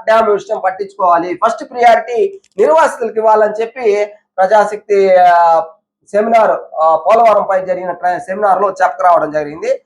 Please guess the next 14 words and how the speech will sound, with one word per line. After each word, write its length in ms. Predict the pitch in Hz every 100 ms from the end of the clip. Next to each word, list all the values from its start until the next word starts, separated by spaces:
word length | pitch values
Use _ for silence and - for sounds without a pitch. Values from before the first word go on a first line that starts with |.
| _ _ -
అదేవిధంగా 720 | 233 247 240 233 247 220 208 - _ _ -
మన 140 | 214
ముఖ్యమంత్రి 500 | 208 214 269 262 233
గారు 580 | 220 220 233 190 190 - _ _ -
అం-, 680 | 190 220 220 202 190 185 185 175 175 -
అంబానీ 540 | 190 254 277 277 247 220
కొడుకు 320 | 220 240 -
పెళ్లికి 380 | 214 240 247 254
వెళ్ళున్నారు. 460 | 226 240 226 196
ఆ 340 | 233 247 220 214
సందర్భంగా 840 | 214 226 247 233 233 233 202 202 202
మహారాష్ట్రలో 1000 | 208 214 220 202 208 214 214 196 - - _ _
సీఎం 380 | 226 247 240
గారితో, 540 | 208 208 208 214 180